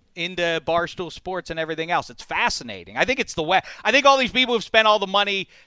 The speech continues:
to get, you know, spent seven million dollars to get people to move across the country to, to do debate shows are,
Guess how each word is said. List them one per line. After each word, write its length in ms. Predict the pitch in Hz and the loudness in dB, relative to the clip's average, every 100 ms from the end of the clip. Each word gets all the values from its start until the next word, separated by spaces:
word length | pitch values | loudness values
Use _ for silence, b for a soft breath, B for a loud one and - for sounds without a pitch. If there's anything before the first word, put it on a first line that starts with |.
| - | -8
to 80 | |
get, 360 | 180 185 180 180 - | 2 6 6 6 0
you 120 | 175 | -2
know, 160 | 156 156 | 0 -2
spent 320 | - 180 165 | -4 -4 -2
seven 320 | 185 170 170 | 0 0 0
million 300 | 165 165 156 | -4 -4 -2
dollars 420 | 156 151 151 143 | 0 0 -2 -8
to 100 | - | -10
get 360 | 143 151 147 - | -2 2 0 -2
people 400 | 160 151 143 139 | -12 -10 -8 -6
to 240 | 139 135 127 b b | -2 -2 -4 b b
move 240 | 151 165 143 | -6 -6 -6
across 400 | - 156 143 - | -2 -2 -2 -6
the 60 | |
country 520 | - 160 - 147 143 | -6 -6 -4 -8 -6
to, 360 | 135 127 123 127 _ | -4 -4 -4 -6 _
to 240 | 135 127 | -12 -12
do 580 | 117 147 135 131 123 117 _ - | -12 -10 -8 -8 -10 -14 _ -14
debate 340 | 135 165 170 | -2 0 0
shows 640 | - 135 120 113 113 - - _ _ _ - | -6 -4 -4 -6 -10 -14 -18 _ _ _ -2
are, 320 | 147 143 | 0 0